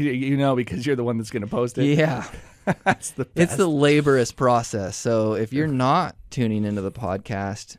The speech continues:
Speaker 2: boo. Like, y-, use it.
Speaker 1: Right? And the
Speaker 2: Putting
Speaker 1: beauty is
Speaker 2: work in
Speaker 1: the,
Speaker 2: on this
Speaker 1: I, the
Speaker 2: thing.
Speaker 1: podcast is sort of slimmed down of the advertisers whom this station greatly appreciates, uh, but they're not on the podcast, right? It's kind
Speaker 2: That's
Speaker 1: of a
Speaker 2: right.
Speaker 1: clip, clip, clip, so we move right on through.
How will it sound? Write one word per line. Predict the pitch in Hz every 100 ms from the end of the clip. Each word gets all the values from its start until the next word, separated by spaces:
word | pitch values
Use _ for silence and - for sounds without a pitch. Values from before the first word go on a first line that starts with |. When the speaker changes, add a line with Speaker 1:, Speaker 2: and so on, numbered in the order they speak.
| -
Speaker 2:
boo. | 110 113 110 82 76 - _ -
Like, | 107 104 - - _ - 113
y-, | 120 - _ -
use | 131 196 170
it. | 113 - - _ _ -
Speaker 1:
Right? | 101 113 127 - - -
And | 147
the | 139
Speaker 2:
Putting | 160 214
Speaker 1:
beauty | 180
is | 175
Speaker 2:
work | 165 160
in |
Speaker 1:
the, | 143
Speaker 2:
on | 101
this | 127 -
Speaker 1:
I, | -
the | 113
Speaker 2:
thing. |
Speaker 1:
podcast | 160 208 233 131 107 - 101
is |
sort | - 104
of |
slimmed | - 139 131 120
down | 113 117 113 98 - - -
of | 101 95 - _ -
the | 131
advertisers | 139 156 156 135 107 104 113 -
whom | 151 143 131 85 131
this | 131 -
station | 135 139 135 120
greatly | 131 160 123
appreciates, | 101 101 - 76 69 71 - - - _
uh, | 82
but | 85 95
they're | 117
not | 120 104
on | 82
the |
podcast, | - - 120 - - - -
right? | 73 90
It's | 82
kind | -
Speaker 2:
That's | 92 87
Speaker 1:
of |
a | 156
Speaker 2:
right. | 117 -
Speaker 1:
clip, | 143 135
clip, | - 127 -
clip, | 127 -
so | - 104
we | 98
move | 104 95
right | 92
on | 87 85
through. | 95 87